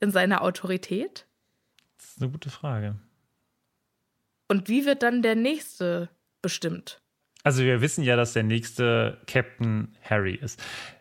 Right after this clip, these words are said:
Speaker 1: Ist er der nächste? Ist nicht irgendwie vorher noch Angelina oder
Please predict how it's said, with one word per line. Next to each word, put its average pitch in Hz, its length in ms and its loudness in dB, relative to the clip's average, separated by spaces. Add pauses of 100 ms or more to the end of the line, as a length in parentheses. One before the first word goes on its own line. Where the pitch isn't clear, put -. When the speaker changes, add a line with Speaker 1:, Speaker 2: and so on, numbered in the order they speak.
(1400)
Speaker 1:
Ist 185 140 -4
er 277 100 4
der 302 140 0
nächste? 381 400 0 (720)
Ist 226 140 0
nicht 262 160 0
irgendwie 220 360 0
vorher 220 320 2
noch 214 220 2
Angelina 277 1080 -2
oder 190 540 -4